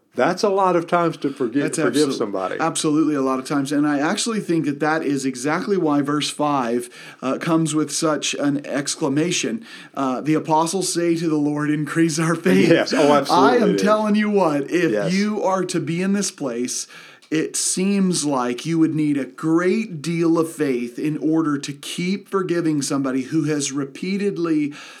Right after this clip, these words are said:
Speaker 2: offended you. Now, there, there are a lot, there's a lot of theory on this that, that says, you know, the whole point was, let's be,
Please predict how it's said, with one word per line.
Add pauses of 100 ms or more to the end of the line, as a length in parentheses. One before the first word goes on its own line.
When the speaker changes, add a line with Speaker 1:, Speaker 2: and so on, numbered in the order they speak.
(160)
Speaker 2:
offended
you.
Now, (260)
there,
there
are
a
lot,
there's
a
lot
of
theory
on
this
that,
that
says,
you
know,
the
whole
point
was, (340)
let's
be,